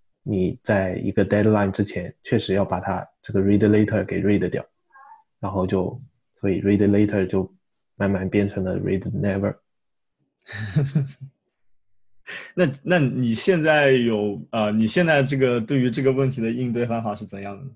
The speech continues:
Speaker 1: 对，我现在就是把我要看的东西，就是在保存的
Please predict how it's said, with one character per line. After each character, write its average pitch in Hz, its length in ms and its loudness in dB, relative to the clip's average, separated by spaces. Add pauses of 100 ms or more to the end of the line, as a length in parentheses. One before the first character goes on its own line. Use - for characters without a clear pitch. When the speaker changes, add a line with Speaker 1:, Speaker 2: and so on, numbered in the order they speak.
(960)
Speaker 1:
对， 107 160 -2
我 107 160 0
现 131 160 2
在 143 120 6
就 127 140 4
是 110 340 4 (160)
把 - 300 -6
我 92 180 -2
要 101 160 2
看 110 240 -2
的 95 320 -2 (1200)
东 113 200 2
西， 101 180 0
就 107 140 0
是 113 100 2
在 113 180 2
保 95 220 0
存 98 220 -4
的 107 200 0